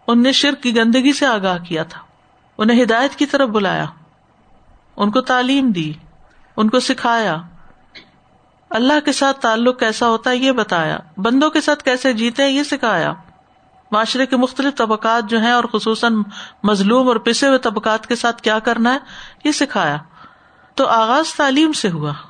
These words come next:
بالہدا سے ہوا، اور پھر دین حق ہو کر پھیل گیا۔ مکہ سے مدینہ کی طرف اور مدینہ سے واپس مکہ کی طرف مکہ فتح ہوا، اور پھر اور علاقے فتح ہوئے، اور پھر خلفائے راشدین کے دور میں مزید فتوحات ہوئیں،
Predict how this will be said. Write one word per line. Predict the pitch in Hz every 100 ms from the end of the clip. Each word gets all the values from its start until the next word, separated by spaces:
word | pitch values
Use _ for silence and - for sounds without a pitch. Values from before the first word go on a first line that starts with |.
| _ _ _ _ 196
بالہدا | 220 220 240 254 247
سے | - 180
ہوا، | 156 135 147 - - - _ _ - _
اور | - 196
پھر | 196 214 165
دین | 214 277 294 - -
حق | 214 226 -
ہو | 196
کر | 196 247 - - _ _ -
پھیل | 202 196 165
گیا۔ | 135 143 - _ _ _ -
مکہ | 190 190 226
سے | 220 208
مدینہ | 196 190 214 240
کی | 226
طرف | 214 208 202
اور | 196
مدینہ | 185 175 185 202 202
سے | 185
واپس | 180 175 196 190
مکہ | 180 180 220
کی | 220 202
طرف | 196 190 196
مکہ | 175 185 185
فتح | 180 214
ہوا، | 196 190 190 - - - - - - -
اور | 196 185
پھر | 202 190 -
اور | 196 202
علاقے | 202 185 185 190
فتح | 190 180 180
ہوئے، | 175 185
اور | 180 175
پھر | 190 175 175 - - - -
خلفائے | 196 190 196 190
راشدین | 180 - 170 208 214
کے | 202
دور | 175 175
میں | 180 185
مزید | 175 170 214 208
فتوحات | 202 196 180 170 170 170
ہوئیں، | 165